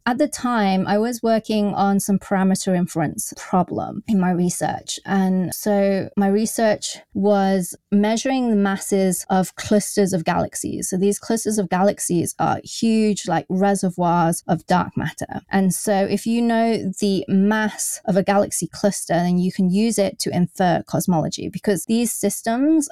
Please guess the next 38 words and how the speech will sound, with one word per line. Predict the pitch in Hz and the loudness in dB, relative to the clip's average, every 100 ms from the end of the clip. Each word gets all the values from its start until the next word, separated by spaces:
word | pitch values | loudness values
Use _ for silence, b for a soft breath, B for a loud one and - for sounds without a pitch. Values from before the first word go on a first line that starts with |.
| - | 0
the | 202 | 0
point, | - - 254 247 196 | 0 -2 0 0 0
they | 214 | -2
form | - 262 262 233 | 0 0 2 2
at | 175 | 2
the | 180 | 0
densest | - 220 214 - 196 - | 2 0 0 0 0 -2
points | - 226 202 185 - - | -4 0 0 0 -8 -4
in | 196 | 0
our | 185 180 | 2 2
universe. | 170 202 196 - - 190 - - - | 2 2 2 0 -6 -8 -10 -12 -2
And | 208 208 - | 0 0 0
as | 233 233 | -2 -2
you | 226 | -2
can | 214 202 | 0 2
imagine, | 196 240 240 202 180 180 - | 2 0 -2 -2 -2 -2 -2
the | 214 | 0
number | 202 208 226 247 220 | 2 2 0 0 2
of | 202 190 175 - - 196 | 2 2 -2 -8 -8 0
galaxy | 190 202 - | 2 2 0
clusters | 196 - 220 - - 196 285 302 - - | -2 0 -2 -2 -2 0 2 0 -4 -2
and | 190 190 | 2 2
their | 190 185 | 2 2
masses | 190 277 - 202 196 190 - | 2 0 0 0 0 -2 -2
is | 214 202 190 | 2 2 2
sensitive | - - 196 - - 185 - | 0 0 0 -2 0 -2 0
to | - | -6
cosmology, | - 185 214 233 190 - - | -2 0 2 2 0 -2 -6
because | 214 175 196 180 - _ | -6 -2 0 0 -2 _
if | 196 | -6
there | - 202 | 0 2
was | 202 208 | 2 2
more | 214 | 0
dark | 190 196 190 | 0 -2 0
energy | 226 262 233 208 | 0 0 0 0
in | 190 | 2
the | 175 | 2
universe, | 180 175 | 0 0